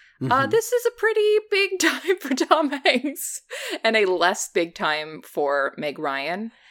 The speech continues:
Speaker 2: Yeah.
Speaker 1: And I think it's kind of, you know, I, I, Tom Hanks in many ways is unique in his career, I think. So it's not exactly like, "Well, he did this, she should have done it too." But I, I do think it's just, like, an interesting parallel to draw, sort of what he was able to do and what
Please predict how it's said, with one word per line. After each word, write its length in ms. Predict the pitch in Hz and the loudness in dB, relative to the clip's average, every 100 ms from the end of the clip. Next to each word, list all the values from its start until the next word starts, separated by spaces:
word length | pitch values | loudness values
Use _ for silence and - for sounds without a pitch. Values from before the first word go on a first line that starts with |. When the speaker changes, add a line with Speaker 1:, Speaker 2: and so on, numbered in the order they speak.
| _ | _
Speaker 2:
Yeah. 180 | 104 95 | -10 -6
Speaker 1:
And 160 | 165 165 | -2 0
I 60 | |
think 300 | 165 - 208 214 | -2 -2 -2 -4
it's 100 | - | -6
kind 380 | - 233 226 233 | -4 -2 -2 0
of, 260 | 220 202 | 0 0
you 60 | 208 | -2
know, 100 | 208 | 0
I, 120 | 208 202 | 0 -2
I, 240 | 123 78 240 | -8 -6 -6
Tom 220 | 277 311 | -2 -2
Hanks 240 | 294 247 | -2 -2
in 100 | 214 | -4
many 200 | 170 156 | -4 -4
ways 320 | 156 147 147 - | -2 -2 -4 -6
is 640 | 165 147 143 139 - - - | -4 -4 -6 -12 -14 -14 -16
unique 540 | 156 151 147 170 - | -14 -12 -10 -12 -10
in 120 | 185 | -10
his 200 | 185 185 | -10 -12
career, 420 | - 196 185 185 | -12 -8 -6 -4
I 80 | 180 | -4
think. 380 | 180 185 180 175 | -4 -8 -10 -12
So 240 | - 156 - _ _ - | -10 -8 -8 _ _ -18
it's 160 | - | -4
not 180 | 226 202 | 0 0
exactly 360 | 185 165 156 160 | 0 0 0 0
like, 180 | 151 139 | -2 0
"Well, 260 | 151 147 147 | 0 0 -4
he 180 | - 220 | -6 -4
did 200 | 185 160 | -2 0
this, 180 | 170 151 | 0 -2
she 160 | - 165 | -4 -8
should 140 | - | -6
have 100 | 151 | -8
done 140 | 139 143 | -6 -6
it 180 | 135 - | -8 -8
too." 300 | 165 156 151 | -6 -6 -4
But 100 | 156 | -4
I, 120 | 156 - | -4 -2
I 120 | 165 | -4
do 200 | 165 208 208 | -2 -6 -8
think 320 | 226 202 - _ _ _ - | -8 -10 -16 _ _ _ -12
it's 160 | - - | -10 -8
just, 140 | 185 | -2
like, 120 | 180 | -2
an 80 | - | -2
interesting 420 | 160 180 165 147 | -6 -10 -8 -8
parallel 500 | 143 135 135 135 139 | -6 -6 -4 -2 -4
to 100 | 135 | -6
draw, 380 | 147 143 120 127 | -8 -4 -2 -2
sort 240 | 147 151 131 | -4 -6 -6
of 80 | - | -4
what 200 | 139 - | -6 -6
he 140 | 151 | -10
was 200 | 139 135 | -10 -8
able 200 | 135 131 | -8 -8
to 120 | 131 | -10
do 180 | - 131 | -8 -6
and 100 | 131 | -6
what 160 | 127 - | -8 -12